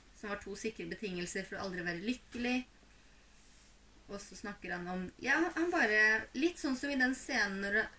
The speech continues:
Swan kommer og hører Vintervilles suite oppført i denne konserten, så gjør han egentlig bare en skann over hva er demografien her. Og noen av dem har han veldig lyst til å bli kjent med, andre har han ikke lyst til å bli kjent med i det hele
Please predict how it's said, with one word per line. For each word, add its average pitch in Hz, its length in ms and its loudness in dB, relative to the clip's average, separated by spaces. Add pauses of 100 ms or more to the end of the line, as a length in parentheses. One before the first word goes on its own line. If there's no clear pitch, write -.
Swan 214 600 0
kommer 202 380 0
og 226 60 4
hører 185 240 2
Vintervilles 190 420 -4
suite - 320 -6
oppført 185 440 -10
i 196 100 -2
denne 190 180 -2
konserten, 208 640 -4
så 269 300 0
gjør 220 340 0
han 247 100 2
egentlig 214 280 -2
bare 202 180 2
en 226 80 0
skann 254 600 4
over 226 360 2 (380)
hva 226 240 4
er 208 160 4
demografien 208 680 0
her. 190 280 8 (1700)
Og 240 100 0
noen 247 240 2
av 185 160 0
dem 330 160 6 (180)
har 214 300 0
han 208 100 0
veldig 202 200 2
lyst 175 260 -4
til 185 80 -2
å 180 100 0
bli 180 360 -2
kjent - 420 -6
med, 294 240 4
andre 220 300 2
har 208 80 0
han 196 100 -4
ikke 190 160 -6
lyst - 260 -8
til 190 120 -4
å 180 40 -2
bli 190 140 -4
kjent 165 340 -6
med 185 240 -2
i 208 140 -4
det 247 100 -6
hele 269 240 -2